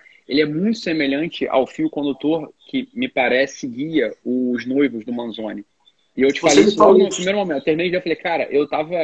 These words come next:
Speaker 1: assim, eu entrei no mesmo universo, é, do Manzoni aqui, que talvez seja, é o livro preferido
Speaker 2: É
Speaker 1: do
Speaker 2: isso.
Speaker 1: Olavo, inclusive, Os Noivos
Speaker 2: É
Speaker 1: do
Speaker 2: isso.
Speaker 1: Manzoni."
Speaker 2: É isso.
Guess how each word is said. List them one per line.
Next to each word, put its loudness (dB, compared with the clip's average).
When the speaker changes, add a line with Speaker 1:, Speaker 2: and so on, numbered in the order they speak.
Speaker 1:
assim, -8
eu 2
entrei -2
no -6
mesmo -2
universo, -4
é, -2
do -2
Manzoni -4
aqui, -8
que -6
talvez -2
seja, 2
é 0
o 4
livro -2
preferido -2
Speaker 2:
É 2
Speaker 1:
do 4
Speaker 2:
isso. 2
Speaker 1:
Olavo, 0
inclusive, -4
Os -8
Noivos -2
Speaker 2:
É -4
Speaker 1:
do -6
Speaker 2:
isso. -6
Speaker 1:
Manzoni." -8
Speaker 2:
É -14
isso. -18